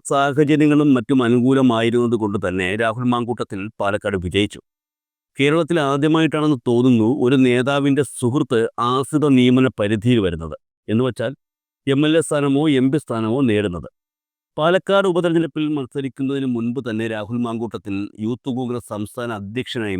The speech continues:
മാറിയിരുന്നു. ആ സ്ഥാനം എങ്ങനെ ലഭിച്ചു എന്നുള്ളത് ഇപ്പോഴും ഒരു വിവാദ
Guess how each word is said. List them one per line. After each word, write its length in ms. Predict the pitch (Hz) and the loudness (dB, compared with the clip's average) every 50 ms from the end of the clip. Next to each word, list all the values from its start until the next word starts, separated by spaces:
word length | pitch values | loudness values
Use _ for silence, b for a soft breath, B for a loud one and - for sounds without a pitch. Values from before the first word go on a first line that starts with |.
| 90 | -4
മാറിയിരുന്നു. 480 | 90 87 90 90 90 82 76 78 90 - _ _ _ _ _ _ _ | -6 -6 -6 -6 -8 -8 -10 -12 -16 -18 _ _ _ _ _ _ _
ആ 100 | - 90 117 | -10 -8 -8
സ്ഥാനം 340 | 131 - - 143 147 156 147 135 | -8 -8 -10 -8 -6 -6 -4 -4
എങ്ങനെ 220 | 131 135 135 143 | -4 -2 -2 -2
ലഭിച്ചു 440 | 135 120 120 117 120 120 - - 160 147 | -2 -2 -2 -4 -4 -6 -6 -6 -4 -4
എന്നുള്ളത് 440 | 135 123 123 123 120 120 120 120 120 | -2 -2 -2 -4 -4 -4 -4 -4 -4
ഇപ്പോഴും 440 | 107 - _ - 131 135 135 135 123 | -6 -6 _ -6 -6 -4 -4 -2 -4
ഒരു 140 | 120 113 120 | -4 -4 -2
വിവാദ 380 | 110 110 101 104 110 117 123 | -4 -4 -4 -4 -6 -8 -8